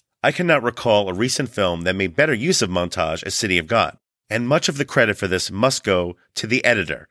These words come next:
who did top-flight work, Daniel Resende. Resende deservedly received an Oscar nomination for his work that year,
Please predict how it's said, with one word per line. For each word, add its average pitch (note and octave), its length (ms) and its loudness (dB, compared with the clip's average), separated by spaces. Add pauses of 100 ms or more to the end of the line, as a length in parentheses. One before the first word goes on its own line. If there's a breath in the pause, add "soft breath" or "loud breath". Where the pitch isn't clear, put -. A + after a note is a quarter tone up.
(120)
who A2+ 120 -4
did G#2+ 180 -4
top-flight B2+ 480 0
work, E2 360 -6 (440)
Daniel C3+ 460 2
Resende. G2+ 600 0 (680)
Resende F#3+ 440 4
deservedly D3 520 2
received A#2 380 -2
an B2 80 0
Oscar A#2 380 -2
nomination E2+ 500 -2
for G2 140 -8
his G#2 160 -4
work C3 240 -2
that E2+ 180 0
year, D#2 300 -12